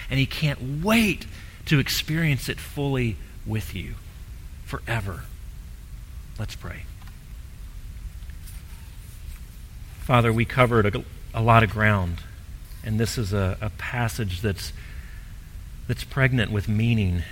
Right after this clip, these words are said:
and with great power. And Lord, I pray that we would see your love at the heart of it, that we would be able to see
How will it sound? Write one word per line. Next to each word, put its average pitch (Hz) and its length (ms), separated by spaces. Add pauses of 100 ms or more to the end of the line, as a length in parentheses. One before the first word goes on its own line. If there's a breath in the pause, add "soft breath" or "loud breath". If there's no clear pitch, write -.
and 98 240
with 95 240 (120)
great 110 380
power. 95 440 (1080 loud breath)
And 107 500 (260)
Lord, 117 180
I 113 80
pray 123 400
that 101 180
we 110 160
would 113 180
see 92 600 (1200)
your 110 200
love 98 380
at - 80
the - 80
heart 85 240
of - 140
it, - 120 (680)
that 113 120
we 127 140
would 123 160
be 113 160
able 98 220
to - 200
see 90 600